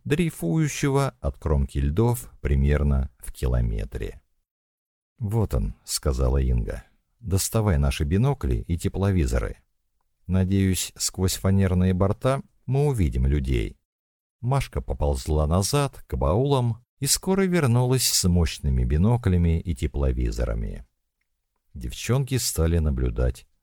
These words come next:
за судном. "Вижу троих на палубе", сказала Машка. "Я их тоже вижу", ответила Инга.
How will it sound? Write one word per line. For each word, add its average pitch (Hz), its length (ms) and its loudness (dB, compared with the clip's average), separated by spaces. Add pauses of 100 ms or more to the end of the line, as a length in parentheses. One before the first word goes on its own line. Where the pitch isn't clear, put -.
(120)
за - 220 -4
судном. - 800 -8 (920)
"Вижу 104 320 0
троих 104 340 2
на 110 160 2
палубе", 64 540 -2 (120)
сказала 67 540 -2
Машка. 64 460 -2 (480)
"Я 139 200 0
их - 140 -4
тоже 76 320 0
вижу", 62 460 0 (180)
ответила 73 540 -2
Инга. 64 540 -2